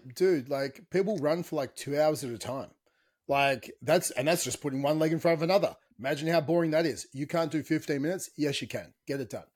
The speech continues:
So if we look at it, or you can pick, like, three exercises and do an amrap. This is what this would look like. You might run two hundred meters, which is down the end of your block and back. All of a sudden, you bump out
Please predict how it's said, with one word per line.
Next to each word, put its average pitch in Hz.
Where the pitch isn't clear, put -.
So 185
if 208
we 208
look 208
at 185
it, 175
or 196
you 214
can 180
pick, 185
like, 156
three 180
exercises 160
and 151
do 151
an 151
amrap. 151
This -
is 147
what 147
this 175
would 151
look 143
like. 113
You 156
might 160
run 175
two 190
hundred 160
meters, -
which 147
is 131
down 160
the 170
end 165
of 160
your 151
block 151
and 143
back. 113
All 202
of 208
a 185
sudden, 175
you 143
bump 160
out 180